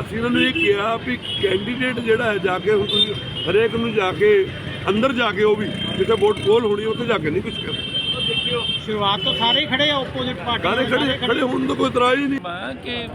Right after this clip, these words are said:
Speaker 3: ਮਤਲਬ ਅੰਦਰ ਨਹੀਂ ਜਾਣਾ ਚਾਹੀਦਾ, ਬਾਰ-ਬਾਰ, ਬਾਰ-ਬਾਰ ਐਮਐਲਏ ਅੰਦਰ ਜਾ ਰਿਹਾ। ਅਸੀਂ ਇਹ ਹੀ ਇਹਨਾਂ ਨੂੰ ਪੁਲਿਸ ਪ੍ਰਸ਼ਾਸਨ ਨੂੰ ਬੇਨਤੀ ਕੀਤੀ ਹੈ ਕਿ ਜੋ ਇਲੈਕਸ਼ਨ ਕਮਿਸ਼ਨ ਦੀਆਂ ਗਾਈਡਲਾਈਨ ਹੈ ਉਹਦੇ ਮੁਤਾਬਕ ਚੱਲੋ, ਬਾਰ-ਬਾਰ ਅੰਦਰ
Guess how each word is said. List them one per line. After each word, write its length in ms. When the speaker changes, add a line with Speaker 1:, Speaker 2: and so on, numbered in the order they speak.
Speaker 3:
ਮਤਲਬ 500
ਅੰਦਰ 300
ਨਹੀਂ 200
ਜਾਣਾ 280
ਚਾਹੀਦਾ, 380
ਬਾਰ-ਬਾਰ, 580
ਬਾਰ-ਬਾਰ 460
ਐਮਐਲਏ 360
ਅੰਦਰ 220
ਜਾ 260
ਰਿਹਾ। 180
ਅਸੀਂ 320
ਇਹ 120
ਹੀ 380
ਇਹਨਾਂ 220
ਨੂੰ 120
ਪੁਲਿਸ 260
ਪ੍ਰਸ਼ਾਸਨ 540
ਨੂੰ 140
ਬੇਨਤੀ 340
ਕੀਤੀ 240
ਹੈ 300
ਕਿ 80
ਜੋ 360
ਇਲੈਕਸ਼ਨ 300
ਕਮਿਸ਼ਨ 480
ਦੀਆਂ 240
ਗਾਈਡਲਾਈਨ 540
ਹੈ 140
ਉਹਦੇ 220
ਮੁਤਾਬਕ 300
ਚੱਲੋ, 560
ਬਾਰ-ਬਾਰ 460
ਅੰਦਰ 380